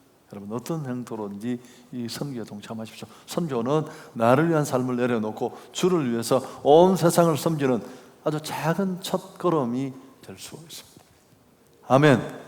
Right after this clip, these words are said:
휴가를 악착같이 나를 위해서 보낼 수 있지만 선교지에서 하나님의 마음을 온 가슴으로 느끼면서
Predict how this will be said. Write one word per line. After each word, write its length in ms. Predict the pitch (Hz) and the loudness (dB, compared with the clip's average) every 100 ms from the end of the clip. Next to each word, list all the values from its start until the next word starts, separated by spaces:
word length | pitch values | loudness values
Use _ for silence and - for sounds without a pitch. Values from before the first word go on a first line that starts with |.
| - - - | -20 -20 -6
휴가를 320 | 196 190 170 185 | 2 6 8 8
악착같이 600 | 196 262 220 208 208 190 | 6 6 6 6 6 6
나를 360 | 151 165 190 | 8 8 6
위해서 340 | 170 - 160 123 - - | 2 4 4 2 -6 -10
보낼 300 | 113 120 117 | -6 -4 -4
수 160 | - | -6
있지만 320 | 110 - - - - _ _ _ _ _ - | -10 -12 -16 -18 -20 _ _ _ _ _ -12
선교지에서 720 | 135 117 113 107 107 117 104 - - - | -8 -6 -4 -4 -2 -4 -4 -10 -20 2
하나님의 460 | 190 185 185 175 | 6 8 8 8
마음을 300 | 170 160 160 139 | 8 8 6 4
온 880 | 135 156 185 196 190 - - - | 8 10 10 8 4 -2 -14 -18
가슴으로 540 | - 180 - 139 104 98 | -2 0 0 -2 -4 -6
느끼면서 580 | 127 - 98 98 - | -8 -8 -10 -10 -16